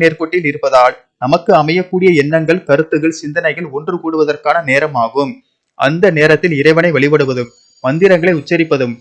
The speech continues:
சாதாரண நேரத்தில் கிடைக்கும் பலனை விட பல மடங்கு அதிகரிக்கும் என முன்னோர்கள் கூறியுள்ளனர்.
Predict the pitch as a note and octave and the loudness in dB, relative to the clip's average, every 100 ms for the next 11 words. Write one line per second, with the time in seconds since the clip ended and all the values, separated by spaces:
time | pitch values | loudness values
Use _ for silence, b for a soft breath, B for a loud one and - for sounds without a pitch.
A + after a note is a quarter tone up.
0 | _ _ - C3+ D3 E3+ F#3 G3 D#3+ D#3+ | _ _ 0 2 4 4 4 2 2 2
1 | D#3+ E3 D#3 D3 E3 D#3 B2+ C#3 D#3 C3 | 0 -2 0 0 0 -2 0 0 -2 -2
2 | B2 C3 - _ _ C3 E3 E3+ E3 F3+ | -2 -2 -4 _ _ 2 2 2 0 2
3 | D#3 C#3+ D#3 D#3 D#3 C3+ D#3 C3+ D#3+ E3 | 0 0 -2 -2 -4 -4 -4 -4 -2 0
4 | D#3 F#3 - D3 C#3 A#2 C3+ C3 | 0 -2 -4 -6 -4 -2 2 0